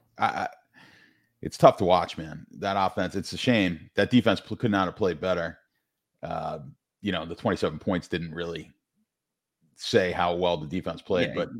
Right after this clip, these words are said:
Speaker 2: you turn it over every two seconds.
Speaker 1: Yeah, it's, uh, you know, you get a special teams touchdown. And again, you know, for daily fantasy, it's like another D S T. You're like, "Oh,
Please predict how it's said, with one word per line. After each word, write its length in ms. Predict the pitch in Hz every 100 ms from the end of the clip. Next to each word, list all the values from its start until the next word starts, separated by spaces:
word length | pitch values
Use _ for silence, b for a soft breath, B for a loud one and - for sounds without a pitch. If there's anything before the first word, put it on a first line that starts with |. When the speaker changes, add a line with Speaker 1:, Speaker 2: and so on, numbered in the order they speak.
| -
Speaker 2:
you 220 | 131 120
turn 240 | - 151
it 120 | 120 104
over 240 | 104 98
every 140 | 90
two 160 | 90 98
seconds. 560 | - 90 92 90 87 -
Speaker 1:
Yeah, 300 | 92 80 -
it's, 240 | - - -
uh, 40 |
you 140 | 90 98
know, 120 | 87
you 100 | 85
get 100 | 87
a 40 |
special 320 | - 95 - -
teams 260 | 139 117
touchdown. 720 | 120 98 - 92 90 90 85 -
And 160 | 120 -
again, 400 | 117 104 127 -
you 80 | 117
know, 180 | 90 - _
for 200 | - 85 - _ _
daily 200 | 117 110
fantasy, 400 | 90 107 104 92
it's 120 | 87
like 180 | 90 82 - -
another 540 | 92 95 95 95 90 87
D 120 | 95
S 160 | 90 -
T. 440 | 95 87 80 82 - _ - - - _ - _
You're 100 | -
like, 160 | 90 85
"Oh, 180 | 95 87